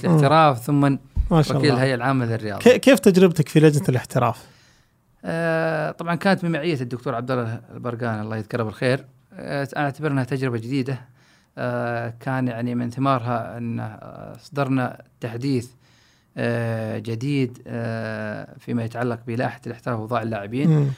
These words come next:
Speaker 2: وأصدرنا بناء عليها قواعد تفسيرية للأندية، كيف تتعاطى مع هذه
Speaker 1: ممتاز.
Speaker 2: اللائحة.
Speaker 1: هل الأندية تقرأ اللوائح وتنتبه وتتأكد فعليًا وهي قاعدة ت-، تتعاقد وهي قاعدة،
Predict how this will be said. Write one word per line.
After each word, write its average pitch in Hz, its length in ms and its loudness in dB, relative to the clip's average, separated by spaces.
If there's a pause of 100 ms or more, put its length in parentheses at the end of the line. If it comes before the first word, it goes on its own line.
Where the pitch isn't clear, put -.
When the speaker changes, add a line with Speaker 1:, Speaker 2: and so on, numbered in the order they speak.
(140)
Speaker 2:
وأصدرنا 135 420 0
بناء 127 320 -2
عليها 123 280 -4
قواعد 135 420 0
تفسيرية 143 840 0
للأندية، 127 560 -2 (680)
كيف 156 200 4
تتعاطى 139 480 2
مع 123 120 0
هذه 120 520 0
Speaker 1:
ممتاز. 143 480 -2
Speaker 2:
اللائحة. 123 540 2 (120)
Speaker 1:
هل 320 160 8
الأندية 214 460 8
تقرأ 160 500 4
اللوائح 139 760 4
وتنتبه 135 640 4
وتتأكد 139 840 2 (120)
فعليًا 147 800 6
وهي 151 300 6
قاعدة 139 340 6
ت-، - 160 -4 (420)
تتعاقد 143 840 8
وهي 139 320 8
قاعدة، 139 440 6